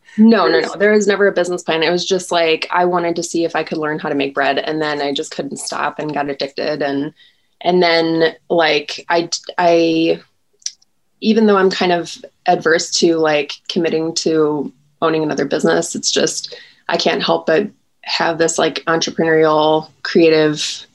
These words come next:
Speaker 1: um, mind going all the time. And so I immediately start thinking about it as a business, even if I don't really wanna commit to it <laughs> as one. Um, and it just kind of snowballed, I guess. Like, I was just playing around with, like,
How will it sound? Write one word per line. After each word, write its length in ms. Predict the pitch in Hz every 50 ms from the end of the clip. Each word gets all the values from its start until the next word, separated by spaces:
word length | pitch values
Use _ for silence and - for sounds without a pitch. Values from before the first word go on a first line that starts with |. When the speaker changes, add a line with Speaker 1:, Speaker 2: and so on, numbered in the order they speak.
| - - - - - _ _ - -
Speaker 1:
um, 320 | 165 165 156 156 156 156
mind 320 | 156 156 156 165 175 180
going 260 | 196 196 202 202 208 202
all 100 | 196 202
the 120 | 208 208
time. 340 | - 233 208 208 214 214 185
And 120 | 160 156
so 180 | - - 147 147
I 80 | 147 151 151
immediately 520 | 151 156 156 151 147 156 143 135 147 151
start 320 | 147 - - 151 - -
thinking 300 | - 147 139 - 156 165
about 200 | 160 156 160 160
it 120 | 165 165 165
as 120 | 165 156
a 60 | 160
business, 400 | 143 160 160 160 165 165 156 -
even 240 | 156 147 147 147 143
if 100 | 143 139
I 80 | 151 147
don't 200 | - - - 135 143
really 220 | 147 147 147 147
wanna 200 | 147 143 143 143
commit 280 | - - - - - -
to 140 | - 160 160
it 100 | 160 -
<laughs> 120 | - -
as 160 | 220 - -
one. 340 | 247 180 180 214 180 196 202 - - - - - - - - - _ - -
Um, 600 | 160 160 156 151 143 143 143 143 - - - - -
and 200 | - 170 170 165
it 120 | 160 156 -
just 160 | 165 160 -
kind 180 | - 160 160 160
of 640 | 156 151 151 151 151 151 156 - - - - - - _ _ _ _ _ _ _ _ _ _ _ _ _ _ _
snowballed, 540 | - - - 190 185 196 202 240 254 262 269
I 120 | 277 277
guess. 380 | 277 294 302 320 330 - - -
Like, 260 | 180 170 165 160 -
I 100 | - 160
was 180 | 170 170 165 -
just 180 | 175 165 - -
playing 280 | - 170 170 170 170
around 320 | 165 160 160 165 165 170 170
with, 460 | 170 165 165 165 - - - - - - - - _ _ _ _ _ _ _ _ _ _ _ _
like, 260 | 185 170 165 - -